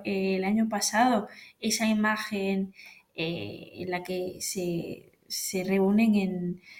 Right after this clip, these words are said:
o sea, el presidente chino, Xi Jinping, que, que ayudó a negociar esta, un acuerdo entre Irán y Arabia Saudita. Es que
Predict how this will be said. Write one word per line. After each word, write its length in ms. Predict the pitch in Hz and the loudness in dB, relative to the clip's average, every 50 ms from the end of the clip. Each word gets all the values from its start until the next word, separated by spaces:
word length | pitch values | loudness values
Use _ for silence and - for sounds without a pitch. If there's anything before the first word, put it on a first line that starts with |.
| - - | -20 -14
o 40 | _ - - | _ -6 -2
sea, 140 | 185 151 147 | -2 -2 -2
el 80 | 151 | -2
presidente 540 | - 185 190 190 196 190 196 202 208 196 202 | -2 -2 -2 0 2 2 2 2 2 0 -2
chino, 360 | - - 220 214 226 240 254 254 | 0 0 2 4 4 4 2 0
Xi 160 | 254 - 208 202 | 0 0 2 2
Jinping, 460 | 196 196 196 196 220 220 226 247 247 | 2 2 2 2 2 2 2 2 0
que, 180 | - 208 208 - | 0 -4 -8 -8
que 120 | - 202 | -4 -2
ayudó 340 | 208 202 208 202 202 214 233 | 0 0 2 4 4 6 6
a 120 | 240 240 | 6 8
negociar 680 | 226 226 226 214 202 180 - - 226 214 220 220 - - - | 6 6 6 4 2 -2 -2 -2 -2 -2 -2 -4 -8 -12 -18
esta, 360 | - - - 220 202 202 - - | -18 -8 -4 -2 -2 -2 -2 0
un 260 | 220 220 220 220 220 | 2 6 6 8 8
acuerdo 760 | 220 220 220 - - 233 226 226 226 233 226 240 269 349 - - - - - - _ _ - | 6 4 0 -2 0 2 4 4 4 4 2 2 0 -2 -4 -10 -20 -20 -20 -20 _ _ 2
entre 360 | 233 247 262 269 285 294 285 | 4 4 6 6 4 4 4
Irán 260 | 269 233 226 247 294 | 4 4 4 4 4
y 80 | 311 277 | 4 2
Arabia 300 | 226 226 254 302 311 302 | 2 2 0 0 0 -2
Saudita. 400 | - 240 220 233 247 233 180 180 | -2 0 2 2 2 0 0 -4
Es 100 | 180 - | -6 -6
que 300 | - 208 208 - - | -6 -6 -6 -6 -8